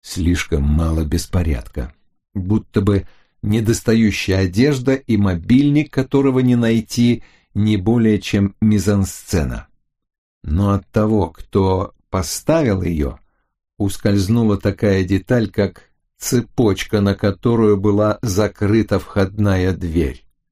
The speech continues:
«Ну как ему удалось?» «Мы к этому подойдем в свое время», перебил его Маркус. Он ходил по комнате, стараясь воссоздать то, что здесь происходило.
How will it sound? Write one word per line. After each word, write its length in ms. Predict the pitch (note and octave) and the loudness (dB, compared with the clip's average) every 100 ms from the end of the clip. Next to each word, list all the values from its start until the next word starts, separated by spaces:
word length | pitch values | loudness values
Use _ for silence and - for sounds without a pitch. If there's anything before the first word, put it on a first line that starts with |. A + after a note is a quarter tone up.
| _ _ _ _ _ | _ _ _ _ _
«Ну 200 | G2+ A2 | 0 0
как 220 | G#2 C3+ D#3+ | 2 2 2
ему 220 | F#3 G#3 | 4 4
удалось?» 680 | G#3+ A#3 A#3 C3+ - - _ _ _ _ _ _ _ _ _ _ _ | 2 2 2 -2 -4 -14 _ _ _ _ _ _ _ _ _ _ _
«Мы 360 | - E2 G2+ F#2 | -4 0 2 2
к 100 | G#2+ | 0
этому 400 | F#2 G2 F#2+ F2 | 2 2 2 2
подойдем 560 | F#2 G2 G2+ G2+ D2 | 2 2 2 2 0
в 80 | C2+ | -4
свое 300 | - C#2+ C#2 | -4 -2 -2
время», 440 | C2 B1+ A#1 C2 - _ _ _ | -4 -6 -6 -12 -14 _ _ _
перебил 380 | - G2 F#2+ G2+ | -2 0 2 2
его 240 | G2 F#2+ F#2 | 2 2 0
Маркус. 540 | F2+ F2 G2 - - _ _ _ _ | -2 -4 -6 -8 -14 _ _ _ _
Он 140 | G#2 G2+ | -4 -2
ходил 340 | G#2 G2 F#2+ | 0 0 0
по 120 | F2+ | -2
комнате, 480 | F#2+ G2+ A2 A2 B2 | -2 0 0 0 -2
стараясь 640 | A#2+ - F#2+ G2 F#2 - - | -6 -2 0 0 0 -6 -6
воссоздать 880 | G2+ G2+ G2 - G2 F2+ F#2 F2 - | -2 0 0 0 0 0 -2 -2 -2
то, 160 | A2 B2 | -2 -2
что 220 | - F#2+ | -2 -4
здесь 300 | - G2 G2 | -2 -2 -2
происходило. 800 | G2+ G2+ - G2 F2 E2+ E2+ | 0 -2 0 0 0 -2 -4